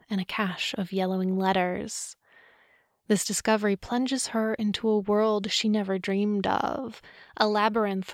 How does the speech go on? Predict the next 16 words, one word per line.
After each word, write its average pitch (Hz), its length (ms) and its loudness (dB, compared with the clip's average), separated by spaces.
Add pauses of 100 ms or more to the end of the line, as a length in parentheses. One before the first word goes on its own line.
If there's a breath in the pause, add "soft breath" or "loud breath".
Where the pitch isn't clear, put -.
where 202 100 0
the 190 120 -2
secrets - 500 -4
of 220 120 -6
her 226 140 -6
father's 226 560 0
past 220 640 -4
and 208 200 -2
her 233 120 -2
mother's 214 540 0
mysterious 240 720 -2
fate - 500 -2
connect - 720 -2
to - 100 -4
an 202 80 2
inconceivable 214 1080 -4